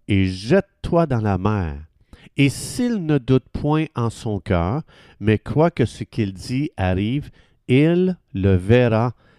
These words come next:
s'accomplir. » Donc, une parole extrêmement importante pour vous et moi, pour notre pèlerinage ici-bas. Jésus nous a donné des clés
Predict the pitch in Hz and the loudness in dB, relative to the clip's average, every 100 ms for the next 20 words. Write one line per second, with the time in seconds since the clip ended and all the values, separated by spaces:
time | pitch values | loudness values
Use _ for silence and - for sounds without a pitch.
0 | _ - - - - 151 - 107 85 95 | _ -16 -14 -8 -2 -2 0 -2 -2 -2
1 | 82 73 _ _ - - - - - 170 | -4 -6 _ _ -20 -20 -20 -2 2 2
2 | - 117 95 127 120 151 180 - - 190 | 2 -2 0 2 4 2 2 -2 -4 -6
3 | - - - - - 131 160 156 110 123 | -6 -12 -14 -10 -4 0 2 2 2 2
4 | 170 - 110 - 110 - 143 151 - 110 | 0 0 0 2 0 0 -4 -2 0 0
5 | 104 147 131 101 120 131 - 104 101 92 | 2 2 2 2 0 0 0 -2 0 -4
6 | _ _ 101 104 - 101 - 170 156 147 | _ _ -2 0 2 0 2 2 4 2
7 | 120 110 127 117 104 - - 90 113 147 | 0 -2 -2 -2 -4 -6 -6 0 0 0
8 | _ - - _ 98 101 127 117 110 104 | _ -20 -20 _ -4 -2 -2 0 2 2
9 | 113 113 98 - - 127 | 0 -2 -4 -6 -4 -4